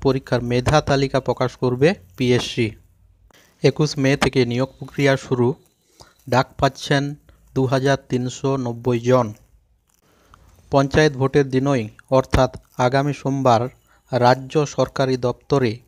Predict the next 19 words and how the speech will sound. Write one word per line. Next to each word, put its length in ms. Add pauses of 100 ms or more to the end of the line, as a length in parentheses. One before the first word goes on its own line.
কেরানি 360
নিয়োগের 420
লিখিত 380
পরীক্ষার 580
সফল 440
প্রার্থীদের 580 (520)
চূড়ান্ত 440
মেধা 380
তালিকা 380
প্রকাশ 380
করবে 460
পাবলিক 500
সার্ভিস 460
কমিশন 540 (380)
পিএসসি। 800 (960)
ওই 160
দিন 280
কমিশনের 640
ওয়েবসাইটে 800